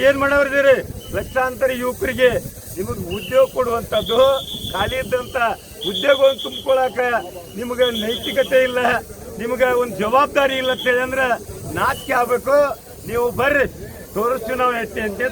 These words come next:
ತಾರೀಕು, ಎಂಟನೇ ತಾರೀಕಲ್ಲ ಅದ್ರೊಳಗಾಗಿನ ನಾವು ಕಾರ್ಯಕ್ರಮ ರೂಪುರೇಷೆ ತಯಾರು ಮಾಡ್ತೀವೋ.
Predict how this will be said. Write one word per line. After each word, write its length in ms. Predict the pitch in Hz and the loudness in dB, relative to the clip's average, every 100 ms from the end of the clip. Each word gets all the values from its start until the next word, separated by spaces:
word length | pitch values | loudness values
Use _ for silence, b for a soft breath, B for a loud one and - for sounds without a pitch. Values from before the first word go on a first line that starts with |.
| 254 | 0
ತಾರೀಕು, 260 | 254 - - - - - 180 | -2 -4 -10 -14 -12 -6 -6
ಎಂಟನೇ 220 | 190 247 202 | -2 -4 -2
ತಾರೀಕಲ್ಲ 420 | 247 - 247 262 285 294 190 - 185 | -2 -2 0 2 2 0 -4 -12 -6
ಅದ್ರೊಳಗಾಗಿನ 680 | 190 247 262 269 277 277 269 233 - - - 190 | -2 0 2 4 2 2 0 -2 -6 -14 -6 -4
ನಾವು 140 | 214 - | -2 0
ಕಾರ್ಯಕ್ರಮ 560 | 220 247 254 262 254 247 240 | 0 0 0 -2 -2 -2 -2
ರೂಪುರೇಷೆ 480 | 254 208 254 226 240 | -4 0 0 0 -2
ತಯಾರು 240 | 233 240 247 | 0 0 0
ಮಾಡ್ತೀವೋ. 380 | 247 - 277 277 | -2 -2 4 6